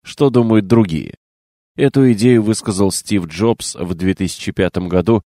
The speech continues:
в обращении к выпускникам Стэнфордского университета. Выбор правильного типа мотивации является ключевым для борьбы с прокрастинацией.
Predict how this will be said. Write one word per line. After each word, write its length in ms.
в 160
обращении 680
к 100
выпускникам 800
Стэнфордского 720
университета. 840
Выбор 440
правильного 680
типа 380
мотивации 800
является 560
ключевым 640
для 180
борьбы 500
с 120
прокрастинацией. 1000